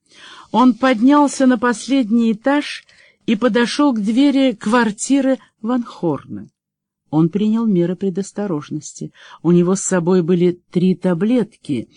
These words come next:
Их дал ему Макфи, сказав при этом:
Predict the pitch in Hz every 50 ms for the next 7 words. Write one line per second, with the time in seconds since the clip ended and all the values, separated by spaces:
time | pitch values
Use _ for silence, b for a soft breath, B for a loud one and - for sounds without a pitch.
0 | b b _ - 143 - - 143 135 170 156 147 135 135 143 143 143 139 151 -
1 | _ _ _ _ _ _ - 151 147 147 143 139 139 - - _ - 220 226 b
2 | b b b b b b _ _ _ _ _ _ _ - - - - 196 180 147
3 | 214 208 196 - - - 196 214 214 202 196 - 196 190 160